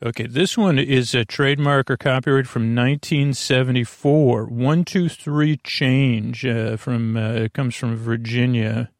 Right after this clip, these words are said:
Uh, Magic by Mail, way back then.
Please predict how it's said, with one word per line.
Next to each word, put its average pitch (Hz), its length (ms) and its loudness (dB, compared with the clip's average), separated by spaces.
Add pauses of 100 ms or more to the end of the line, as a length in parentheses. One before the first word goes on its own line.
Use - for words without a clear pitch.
(840)
Uh, 110 280 -2
Magic 113 520 -2
by 117 220 0
Mail, 117 440 2
way 120 300 0
back 127 360 2
then. 123 520 0